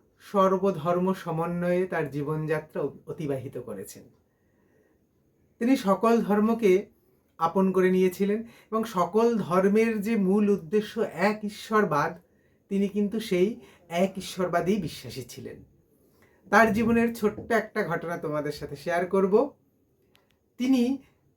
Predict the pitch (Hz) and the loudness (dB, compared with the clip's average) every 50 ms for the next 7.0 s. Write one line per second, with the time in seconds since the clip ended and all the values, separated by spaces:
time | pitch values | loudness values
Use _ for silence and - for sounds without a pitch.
0 | _ _ _ 196 196 202 208 208 - - _ _ 170 160 196 196 208 220 226 226 | _ _ _ 4 6 6 4 2 -2 -6 _ _ -6 -4 -2 0 2 2 2 2
1 | 233 247 240 233 214 196 208 226 220 - _ _ _ _ _ _ _ _ _ _ | 0 0 0 2 2 2 2 0 -2 -8 _ _ _ _ _ _ _ _ _ _
2 | 151 196 190 175 202 214 208 208 208 208 160 151 170 175 180 180 185 185 - - | 0 0 2 4 4 6 6 6 6 4 2 0 0 4 6 6 6 6 2 -2
3 | - - - - _ - _ _ _ _ _ _ _ - 185 185 202 196 185 190 | -10 -18 -20 -20 _ -20 _ _ _ _ _ _ _ -2 2 2 2 4 2 0
4 | 170 143 156 175 180 180 180 185 175 - - - 180 175 175 175 175 - 180 180 | -2 2 2 2 4 4 2 -2 -2 -4 -10 -10 -6 -6 -6 -6 -6 -6 -8 -8
5 | - - - 190 180 175 - - - 170 165 160 190 233 - - - _ _ _ | -10 -10 -6 -6 -6 -6 -6 -8 -6 -4 -4 -4 -4 -6 -8 -12 -20 _ _ _
6 | 165 165 175 170 127 117 135 143 135 135 127 - 127 110 107 - - - 113 | -4 -2 -2 -2 -4 -4 -4 -4 -2 -4 -6 -8 -8 -10 -10 -12 -12 -16 -18